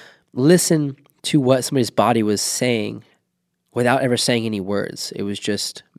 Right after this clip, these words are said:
making noises. It was making, um, shapes. It was making directions. It was making little flinchy things. It was shaking. I got to see a lot of these things happening in people's movement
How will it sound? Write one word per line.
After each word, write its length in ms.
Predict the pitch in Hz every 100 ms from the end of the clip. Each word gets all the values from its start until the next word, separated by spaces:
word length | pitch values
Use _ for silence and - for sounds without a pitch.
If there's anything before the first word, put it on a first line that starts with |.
| -
making 300 | 104 - 135
noises. 560 | 180 135 - - -
It 100 | -
was 140 | 107 110
making, 420 | 110 110 123 117 _ - - - -
um, 140 | 127 139
shapes. 520 | - 175 - - -
It 60 |
was 140 | - 98
making 260 | 101 -
directions. 640 | 120 127 127 - - - -
It 80 | -
was 140 | 107
making 420 | 104 107 113 113
little 160 | 127 135
flinchy 580 | - 165 139 - 110 95
things. 240 | 98 95
It 60 | 98
was 100 | 107
shaking. 440 | - 151 - - - _ - - - -
I 60 |
got 140 | 120 123
to 60 |
see 260 | 113 - 156
a 60 | 131
lot 140 | 120
of 60 | 117
these 200 | 113 -
things 300 | 135 117 -
happening 400 | 95 - 101 101
in 240 | 101 101
people's 320 | 120 117 127
movement 420 | 147 196 135 113